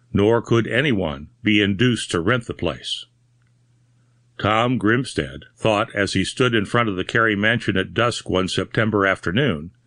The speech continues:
that he had never seen a more repellent-looking house. There was something indescribably repugnant about it, as if one were contemplating the corpse of a house. Horror surrounded it like a nimbus,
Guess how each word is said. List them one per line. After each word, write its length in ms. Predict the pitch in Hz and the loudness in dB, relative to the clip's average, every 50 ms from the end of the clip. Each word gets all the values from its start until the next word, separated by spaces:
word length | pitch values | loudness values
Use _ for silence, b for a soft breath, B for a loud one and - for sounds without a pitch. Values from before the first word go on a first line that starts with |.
| _ _ _ | _ _ _
that 160 | - 104 98 | 0 0 2
he 120 | 98 113 107 | 2 0 2
had 240 | 90 120 117 107 113 | 2 0 0 0 2
never 260 | 120 131 135 156 151 | 0 2 2 2 0
seen 360 | 131 - - 147 113 95 87 | 0 0 0 2 2 2 2
a 80 | 92 90 | 0 0
more 260 | 95 98 101 104 98 | 2 2 2 4 2
repellent-looking 880 | 95 98 95 - - 147 135 110 110 113 - 110 98 - 117 107 110 | 2 0 -2 -2 -2 -2 -2 -2 -4 -4 -4 -4 -2 -2 -2 -2 -2
house. 540 | 107 110 104 87 - - - - - - - _ _ _ _ _ _ _ _ _ _ _ _ _ _ _ _ _ _ _ _ _ _ | 0 0 -2 -2 -4 -10 -14 -14 -16 -16 -20 _ _ _ _ _ _ _ _ _ _ _ _ _ _ _ _ _ _ _ _ _ _
There 140 | - 98 95 | 0 0 0
was 200 | 90 92 90 - | 0 -2 -2 -2
something 500 | - - 117 113 - - 127 135 143 - _ _ _ _ | 0 0 0 0 0 -4 -4 -4 -8 -14 _ _ _ _
indescribably 960 | - 110 113 104 101 95 - - - - 110 110 117 123 143 131 120 143 151 147 | 0 0 2 2 0 -2 -2 -6 0 2 2 2 2 2 -2 -2 0 -2 -2 0
repugnant 560 | 135 143 135 - - 147 127 92 82 78 78 | 0 0 -2 0 -2 -2 -2 -2 -4 -4 -4
about 280 | 78 - - 76 71 | -2 -2 -2 -4 -2
it, 200 | - 87 - - - - _ _ _ _ _ _ _ _ _ _ | -4 -4 -4 -6 -18 -20 _ _ _ _ _ _ _ _ _ _
as 240 | - 104 104 92 92 | 0 0 0 2 2
if 220 | 123 139 - - | 0 0 2 2
one 240 | 123 117 131 147 135 | 2 2 2 2 2
were 120 | 104 104 | 0 0
contemplating 800 | 98 - - 135 139 127 - 120 104 - 120 117 123 139 135 127 | 0 0 -2 -2 -2 0 -2 -2 0 0 0 0 0 0 -4 -2
the 120 | 113 117 | -4 -4
corpse 520 | - - - - 135 107 - - - - - | -4 -2 -2 0 0 0 -2 -6 -10 -8 -6
of 160 | 87 85 85 | -4 -2 -2
a 80 | 85 80 | -2 0
house. 500 | - 98 82 - - - - - - - - _ - _ _ - _ _ _ _ _ _ _ _ _ _ _ _ _ | 0 -2 -4 -4 -8 -10 -10 -10 -12 -12 -16 _ -20 _ _ -20 _ _ _ _ _ _ _ _ _ _ _ _ _
Horror 400 | - - 120 117 104 85 82 101 | -2 0 2 2 2 2 0 -2
surrounded 540 | - - - 113 113 117 123 131 123 107 87 | -2 0 0 2 2 2 2 2 2 2 2
it 140 | 98 110 - | 0 0 2
like 180 | 101 98 101 | 0 0 2
a 80 | - 107 | 2 2
nimbus, 600 | 113 127 139 139 120 - 76 - - - - | 4 4 4 4 2 0 -2 -4 -6 -10 -10